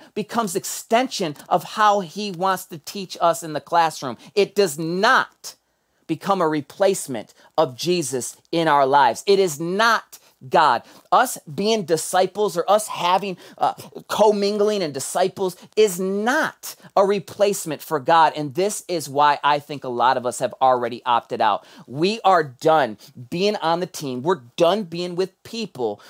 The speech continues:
Our appetite has gotten so empty that we're gonna do anything 'cause I wanna escape, I wanna run away, because people have let us down.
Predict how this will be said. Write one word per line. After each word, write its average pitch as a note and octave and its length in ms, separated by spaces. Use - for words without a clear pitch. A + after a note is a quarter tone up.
Our E3 280
appetite G3 540
has D3+ 180
gotten D#3+ 340
so G#3+ 540
empty G3+ 400
that C#3+ 220
we're E3 160
gonna E3+ 180
do D3+ 140
anything A#3 440
'cause G3 120
I E3 40
wanna D#3+ 200
escape, A3+ 400
I - 20
wanna E3 220
run F3+ 120
away, F3+ 300
because A#3 840
people B3+ 340
have G#3+ 220
let G3 240
us G3 160
down. G3 480